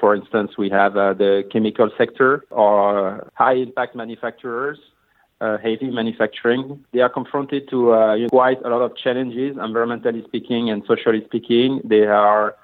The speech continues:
in every country now, they are confronted to quite a bit of regulations. And so earlier than other industries, they have put in place management systems, internal due diligence. They have tried to obtain certification from outside parties.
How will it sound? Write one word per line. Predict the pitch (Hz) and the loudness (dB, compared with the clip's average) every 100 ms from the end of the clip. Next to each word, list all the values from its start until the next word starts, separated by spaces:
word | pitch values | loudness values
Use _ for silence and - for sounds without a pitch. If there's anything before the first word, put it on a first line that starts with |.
| _ _ | _ _
in | - 110 110 | -6 -2 2
every | 120 123 | 2 2
country | 127 117 - 123 117 | 0 -2 0 -2 0
now, | 113 110 | 2 2
they | 110 | 2
are | 104 | 0
confronted | - 120 - 110 120 117 | -2 -8 -6 -6 -6 -8
to | 110 107 104 | -4 -4 0
quite | 120 | 2
a | 110 | 2
bit | 113 | 2
of | 107 95 | 2 2
regulations. | 110 110 110 107 - 123 - _ _ _ _ - | 0 2 2 0 -4 -10 -12 _ _ _ _ -6
And | 110 - | -6 0
so | 117 117 113 - - _ - | 4 6 4 0 -14 _ 2
earlier | 127 147 156 143 135 127 | 4 4 2 2 0 2
than | 120 117 120 | 0 -2 2
other | 135 135 131 | 2 2 0
industries, | 123 117 110 - 123 120 | -2 -6 -12 -12 -12 -8
they | 110 | -2
have | 110 110 110 | 0 0 -4
put | - 117 | -4 -6
in | 113 | -6
place | 120 110 110 - - - _ 113 | 0 0 0 -6 -20 -20 _ -2
management | 117 117 107 113 - | 0 0 -2 -4 -6
systems, | 110 - 107 107 107 104 _ _ | -12 -2 0 2 -2 -8 _ _
internal | 123 123 127 117 110 | -8 -4 0 0 0
due | 113 | 0
diligence. | 110 107 101 110 107 104 101 - - | -2 -2 -2 0 0 -2 -6 -10 0
They | |
have | 110 107 | 2 0
tried | - 117 110 110 | 0 2 2 0
to | 113 104 104 104 | -8 -8 -8 -4
obtain | 113 107 110 113 _ - - - | -2 -2 -2 -8 _ -20 -20 -8
certification | - 110 - - - 117 - 113 107 | 0 0 -2 -10 0 0 0 -4 -2
from | - | -2
outside | - 107 - 104 104 | 0 -2 0 -2 0
parties. | 110 107 120 110 | 0 0 -2 -6